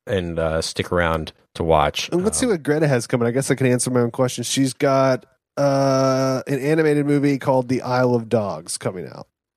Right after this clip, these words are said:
Speaker 2: It's always stop motion. Oh, it's,
Speaker 1: That's,
Speaker 2: oh,
Speaker 1: that's
Speaker 2: that's the
Speaker 1: Wes
Speaker 2: Wes
Speaker 1: Anderson.
Speaker 2: Anderson. That's
Speaker 1: Yeah.
Speaker 2: the Wes movie. That's right. Gosh. Okay. Yeah. That'll be interesting. Uh, do all the dogs die? Have we made that joke yet?
Speaker 1: <laughs>
Speaker 2: Is there
Speaker 1: I don't think
Speaker 2: a,
Speaker 1: so.
Speaker 2: a nuclear missile hits the island and
Speaker 1: That's
Speaker 2: they all die?
Speaker 1: Spielberg's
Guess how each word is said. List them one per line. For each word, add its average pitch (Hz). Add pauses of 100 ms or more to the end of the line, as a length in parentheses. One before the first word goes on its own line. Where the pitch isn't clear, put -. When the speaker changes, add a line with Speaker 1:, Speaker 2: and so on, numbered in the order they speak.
(140)
Speaker 2:
It's 127
always 165
stop 160
motion. 120
Oh, 196
it's, 147
Speaker 1:
That's, 170
Speaker 2:
oh, 202
Speaker 1:
that's 175
Speaker 2:
that's 196
the -
Speaker 1:
Wes 175
Speaker 2:
Wes - (140)
Speaker 1:
Anderson. 170
Speaker 2:
Anderson. 135
That's 90
Speaker 1:
Yeah. -
Speaker 2:
the 123
Wes 110
movie. 101
That's 110
right. 78
Gosh. - (100)
Okay. 113
Yeah. 123 (240)
That'll 135
be 127
interesting. 110
Uh, 123
do 143
all 139
the 147
dogs 143
die? 135
Have 131
we 123
made 123
that 120
joke 120
yet? 123
Speaker 1:
<laughs> -
Speaker 2:
Is 123
there 135
Speaker 1:
I -
don't 92
think 151
Speaker 2:
a, -
Speaker 1:
so. -
Speaker 2:
a 147
nuclear 151
missile 131
hits 120
the 123
island 120
and 117
Speaker 1:
That's 104
Speaker 2:
they 120
all 113
die? 110
Speaker 1:
Spielberg's 87